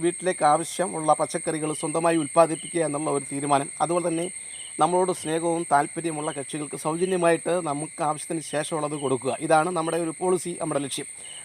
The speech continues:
അപ്പോൾ അതനുസരിച്ച് നമ്മൾ ചെയ്യാൻ പോകുന്നത് ആദ്യമായിട്ട് എല്ലുപൊടി ഇട്ട് കൊടുക്കുകയാണ്. എല്ലുപൊടി നമുക്കറിയാം, ഏതൊരു സസ്യത്തിനും വളരെ അത്യാവശ്യമായ ഒരു സംഗതിയാണ് എല്ലുപൊടി എന്ന് പറഞ്ഞാൽ.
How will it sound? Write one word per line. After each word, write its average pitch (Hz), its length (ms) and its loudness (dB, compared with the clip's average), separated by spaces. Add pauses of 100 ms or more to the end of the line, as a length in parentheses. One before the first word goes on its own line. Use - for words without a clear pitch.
(120)
അപ്പോൾ 190 180 12
അതനുസരിച്ച് 180 540 4 (180)
നമ്മൾ 160 240 2
ചെയ്യാൻ 165 260 2
പോകുന്നത് 139 300 4 (460)
ആദ്യമായിട്ട് 165 480 4 (340)
എല്ലുപൊടി 185 420 8
ഇട്ട് - 160 -6
കൊടുക്കുകയാണ്. 123 380 -2 (120)
എല്ലുപൊടി 143 340 -4
നമുക്കറിയാം, 143 340 -6 (160)
ഏതൊരു 185 400 -2
സസ്യത്തിനും 127 440 -6 (800)
വളരെ 170 400 0
അത്യാവശ്യമായ 151 800 -4 (160)
ഒരു 139 120 -2 (260)
സംഗതിയാണ് 131 500 -4 (220)
എല്ലുപൊടി 143 340 -2
എന്ന് 131 140 -4
പറഞ്ഞാൽ. 107 280 -10